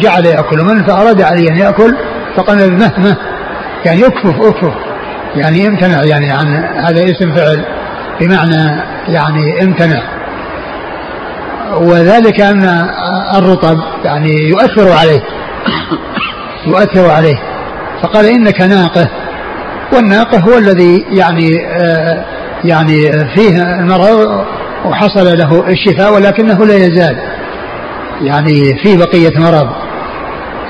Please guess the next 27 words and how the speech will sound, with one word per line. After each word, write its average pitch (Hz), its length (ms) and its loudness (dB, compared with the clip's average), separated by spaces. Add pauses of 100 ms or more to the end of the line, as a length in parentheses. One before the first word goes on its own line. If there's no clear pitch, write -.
(640)
فمنعه 175 1700 0
الرسول 160 180 2
صلى 151 100 0
الله 190 120 4
عليه - 0 -
وسلم 175 60 2
من 175 80 4
أن 180 120 4
يأكل 170 320 2
من، 151 240 -4
من، 156 220 -2
من، 151 120 -2
من 151 120 -2
التمر، 147 380 0 (1400)
وهذه 151 360 2
هو 165 120 4
المقصود 156 380 -2
بالحمية، 151 500 0 (1120)
لأنه 139 500 -2
حمي 151 360 2
أو 160 320 0
منع 160 440 0
من 156 240 -2
شيء 185 320 0 (560)
من 226 80 2
الطعام، 160 360 0 (880)
وكان 220 580 2